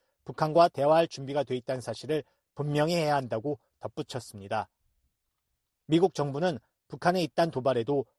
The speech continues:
북한과의 대화에 열려 있다는 입장을 거듭 밝히고 있습니다. 국무부 대변인실 관계자는 십사일 북한의 새해 첫 탄도미사일 발사에 대한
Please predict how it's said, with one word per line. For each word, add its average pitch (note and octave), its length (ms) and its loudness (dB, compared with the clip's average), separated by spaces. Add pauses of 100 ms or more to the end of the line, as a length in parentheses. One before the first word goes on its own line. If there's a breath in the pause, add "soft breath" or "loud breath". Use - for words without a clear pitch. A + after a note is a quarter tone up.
북한과의 E3+ 460 2
대화에 C#3 540 2
열려 C3+ 260 -2
있다는 D3 260 -4
입장을 C3+ 460 -8
거듭 C3+ 320 -6
밝히고 B2 360 -4
있습니다. A2+ 540 -4 (840)
국무부 E3+ 360 4
대변인실 D3+ 500 -2
관계자는 B2 560 -6 (260)
십사일 D#3+ 520 0 (240)
북한의 F3 380 -2
새해 F#3 260 0
첫 - 240 -8
탄도미사일 E3+ 540 -2
발사에 C3+ 360 -2
대한 B2 300 -2